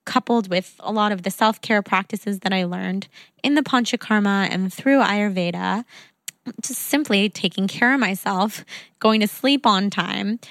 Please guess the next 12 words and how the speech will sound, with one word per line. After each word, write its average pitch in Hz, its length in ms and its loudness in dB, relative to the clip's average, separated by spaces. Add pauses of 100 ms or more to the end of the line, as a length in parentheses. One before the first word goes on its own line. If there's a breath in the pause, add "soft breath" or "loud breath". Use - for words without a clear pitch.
(200 loud breath)
waking 220 340 2
up 277 220 2
early, 208 840 0 (140)
doing 226 600 2
herbal 233 360 2
oil 240 220 4
massages 226 560 2
on 196 160 -2
myself, 208 800 0
taking 208 460 -2
steam 285 460 -4
baths, 208 520 -6